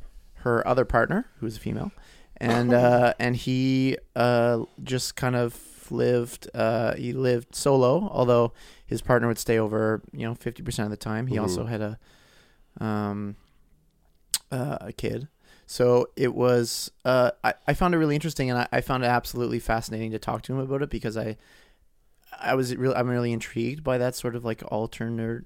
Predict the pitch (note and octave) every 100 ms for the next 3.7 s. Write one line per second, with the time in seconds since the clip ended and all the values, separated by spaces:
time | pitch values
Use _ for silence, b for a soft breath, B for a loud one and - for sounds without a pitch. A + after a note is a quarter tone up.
0 | - A2 - A2 A#2 A#2 A2+ A2 A2 A2+
1 | - G2+ G2 F2+ - A2+ A#2 A#2 - -
2 | - C#3+ F#3 - b b b - A#2+ A#2+
3 | A#2 A#2+ B2 A#2+ - C3 B2